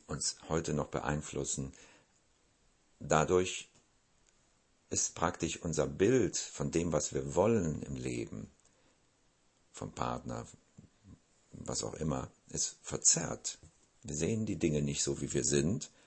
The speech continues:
sondern wir sehen sie verzerrt, könnte man sagen, aus, mit, mit Überlagerung von Bildern und Gedanken aus der Vergangenheit.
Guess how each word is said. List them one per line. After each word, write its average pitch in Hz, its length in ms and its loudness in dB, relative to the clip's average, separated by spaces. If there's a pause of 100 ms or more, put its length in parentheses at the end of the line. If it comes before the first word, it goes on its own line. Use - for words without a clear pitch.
sondern 76 420 -2 (280)
wir 73 120 -2
sehen 76 260 2
sie 80 100 2
verzerrt, - 800 2 (760)
könnte 62 240 -4
man 57 180 -4
sagen, 53 440 -4
aus, - 340 0 (380)
mit, 80 280 -6
mit 80 140 -4
Überlagerung 87 840 0
von 69 240 -6
Bildern 82 600 0
und - 220 -8
Gedanken 71 720 -4 (220)
aus - 160 -8
der 85 100 -2
Vergangenheit. 67 840 -4